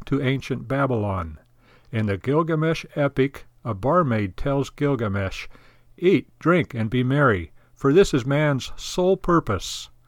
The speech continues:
This saying comes up when a civilization is dying and loses its will to live. Many around us now share the same belief as that of the barmaid of a few thousand years ago.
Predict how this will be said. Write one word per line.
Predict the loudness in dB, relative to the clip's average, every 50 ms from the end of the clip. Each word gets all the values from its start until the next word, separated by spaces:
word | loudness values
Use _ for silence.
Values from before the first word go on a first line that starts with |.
| _ _ _ _ _ _ 0
This | 0 0 0 0
saying | -4 -4 -2 0 0 0 -2 -2 -2
comes | -2 -2 -2 -2 0 2
up | 2 2 2 0 -4 -14 _ _
when | -2 0 0 0
a | 0
civilization | -2 -2 -2 0 0 2 2 2 2 2 2 0 0 0 0 0
is | 0 0 -2
dying | -2 -2 0 0 0 0 -2 -2 -4 -6 -6
and | -4 -4 -2 0
loses | 2 2 2 4 4 2 0 0 -2
its | -4 -6 -6 -6
will | -4 -2 0 0 0 -2 -2
to | -4 -2 -2 0
live. | 0 0 0 -2 -4 -6 -10 -14 -20 _ _ _ _ _ _ _ _ _ _ _ _ _ _ _ _ _ _
Many | 0 0 2 2 2 4
around | 4 4 4 4 2 2
us | 2 0 0 0
now | -2 0 0 0 0 -2
share | -4 -4 -2 0 4 4 4 4
the | 2 0
same | 0 0 2 2 2 2
belief | 2 2 4 6 6 4 4 0 -4 -2
as | -2 -2 0
that | 0 0 0 2 0
of | -2 -2
the | -4 -4
barmaid | -2 0 0 2 2 2 2 0 0 -2 -2
of | -4 -4
a | -6 -6
few | -2 -2 -2 -2
thousand | 0 0 0 0 0 0 -2 -2 0
years | 2 2 2 0 0
ago. | -4 -6 -4 -6 -6 -6 -8 -10